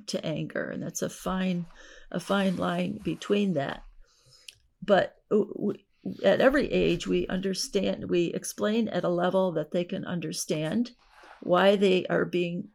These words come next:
required to work. And over the years and over the many, many experiences that are involved in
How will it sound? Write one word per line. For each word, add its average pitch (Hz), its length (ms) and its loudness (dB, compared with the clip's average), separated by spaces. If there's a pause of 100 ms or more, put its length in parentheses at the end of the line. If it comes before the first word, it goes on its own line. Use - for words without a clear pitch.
(120)
required 170 720 0 (480)
to 214 140 2
work. 180 480 2 (600)
And 190 540 2 (640)
over 208 320 4
the 220 100 2
years 220 640 2
and 170 400 -6
over 190 340 2
the - 220 -4
many, 208 260 2
many 196 300 0
experiences 185 840 -2
that 160 220 0
are - 140 0
involved 175 520 -2
in 160 280 -6